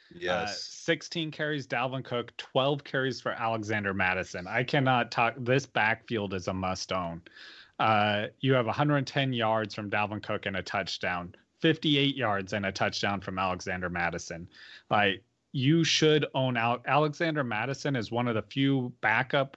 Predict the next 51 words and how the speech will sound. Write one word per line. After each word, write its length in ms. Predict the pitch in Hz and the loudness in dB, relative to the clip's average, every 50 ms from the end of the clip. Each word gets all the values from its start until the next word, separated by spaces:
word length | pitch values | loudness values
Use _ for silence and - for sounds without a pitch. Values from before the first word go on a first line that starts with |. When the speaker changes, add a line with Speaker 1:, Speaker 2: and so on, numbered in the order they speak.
| _ - | _ -6
Speaker 2:
running 360 | 117 110 107 110 117 127 127 | -2 -2 -2 -2 -2 -4 -2
backs 340 | 127 131 131 143 143 - - | 0 0 0 0 -2 -4 -2
that 160 | - 117 104 | -2 -2 0
you 140 | 117 120 123 | 0 0 -2
should 240 | 120 - 135 120 - | 0 2 2 0 0
own, 320 | - 120 113 117 113 113 - - | 0 -2 0 0 0 -2 -4 -6
even 320 | - 120 120 117 123 120 | -4 -4 -2 0 0 0
if 160 | 117 110 - 120 | 0 -2 -2 -2
you 100 | 113 107 | -2 2
don't 280 | 110 110 107 113 - 113 | 2 2 0 0 -4 -4
have 280 | - 110 107 98 101 101 | 0 0 0 0 0 -4
the 80 | 98 | -4
starting 520 | 92 - - - 98 98 95 98 95 90 87 | -4 -4 -2 0 2 2 2 0 -4 -6 -6
running 360 | 87 87 87 87 82 82 80 | -6 -6 -6 -6 -8 -10 -10
back. 360 | 78 71 80 - _ - - _ _ _ _ _ _ | -10 -12 -14 -16 _ -20 -20 _ _ _ _ _ _
Speaker 1:
Yeah, 300 | - 104 98 90 90 90 87 - - | -2 0 2 4 2 2 0 -2 0
I, 200 | 123 127 131 131 | 2 4 4 4
I 180 | - - 139 143 | 2 2 2 4
agree 340 | 135 127 117 - 101 92 92 | 4 2 0 -2 -4 -4 -4
with 180 | 95 90 - | -4 -6 -6
that. 320 | - 92 92 92 92 90 - - | -4 -2 -2 -2 -2 -4 -2 -4
I 40 | 120 | -2
think 260 | - 151 151 139 - | 0 0 -2 -4 -4
part 180 | - 120 113 | 0 0 0
of 80 | 120 113 | 2 0
the 60 | 110 | 0
reason 280 | 113 117 113 104 107 104 | 0 0 0 -2 -4 -8
he 140 | 104 107 95 | -8 -4 -2
got 300 | 101 95 98 104 - - _ _ _ - 104 | 0 0 0 0 -4 -6 _ _ _ -4 -4
as 120 | 104 92 | -4 -2
much 200 | 92 101 98 - | -2 -4 -2 0
work 180 | 104 98 92 - | 0 -2 0 -2
as 80 | 101 | -2
he 80 | 90 92 | -2 0
did 220 | 82 92 90 92 95 | 2 2 2 2 2
was, 320 | 92 87 82 - - - - - | 2 0 0 0 -4 -6 -2 2
it 60 | 139 | 2
was 100 | 160 156 | 2 4
kind 180 | - - 143 123 | 4 2 2 2
of 60 | 101 | 2
a 80 | 98 | 2
blowout, 640 | 85 - 95 90 95 95 98 101 107 113 120 - - _ - - _ _ _ - | 0 0 2 2 4 4 6 6 4 4 2 0 -6 _ -20 -20 _ _ _ 0
but 140 | 131 117 | 0 0
he 260 | 104 - 131 120 113 101 | 0 0 0 0 2 2
is 240 | 113 113 110 104 | 2 0 0 0
extremely 540 | 107 98 - - - 110 107 95 92 87 85 | -2 -2 -2 -4 -4 -4 -4 -4 -4 -4 -4
talented. 640 | - - 98 90 82 82 82 76 - 85 69 71 80 | -4 -2 -2 -2 -2 -4 -8 -10 -10 -10 -10 -8 -4
Don't 260 | - 98 92 87 87 | -2 -2 -2 -2 -4
get 160 | - 71 - | -6 -6 -6
me 140 | - 90 85 | -4 -6 -6
wrong. 420 | 82 80 85 82 82 82 78 87 | -4 -2 -2 -2 -2 -4 -6 -8